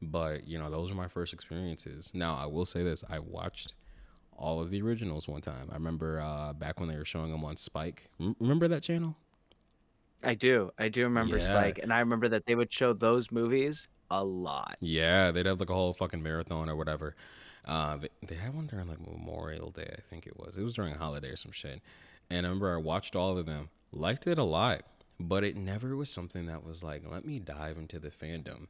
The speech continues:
Speaker 1: And, uh, I will say, though, like, the behind the scenes of Star Wars and even, like, the lore is something that's always fascinating to me, but doesn't grab me.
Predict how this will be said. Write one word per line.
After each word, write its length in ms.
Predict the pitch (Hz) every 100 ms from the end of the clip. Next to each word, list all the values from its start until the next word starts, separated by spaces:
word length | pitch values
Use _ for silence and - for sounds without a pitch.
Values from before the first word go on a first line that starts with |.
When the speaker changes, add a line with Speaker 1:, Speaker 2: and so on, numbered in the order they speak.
| _ _ _ _ _ _ _
Speaker 1:
And, 540 | 92 90 85 85 82 80
uh, 460 | 82 80 78 76 -
I 120 | 90
will 220 | 98 180
say, 220 | - 131
though, 200 | 92 73
like, 180 | 76 78
the 80 | 82
behind 400 | 82 85 139 196
the 60 | 147
scenes 420 | - 82 98 104
of 120 | 101
Star 320 | - 107 107
Wars 520 | 110 113 113 113 113
and 160 | 95 78
even, 380 | 90 92 92 87
like, 240 | 80 82
the 80 | 82
lore 640 | 73 73 76 90 92 90
is 340 | 69 78 76 -
something 340 | 87 80 82
that's 200 | 78 78
always 540 | - 78 82 82 78
fascinating 680 | - 80 - - 82 90 98
to 120 | -
me, 280 | 113 127 147 - _ _ _ _ _ _ _ _ -
but 120 | 101
doesn't 200 | 113 120
grab 280 | 113 113 -
me. 80 | -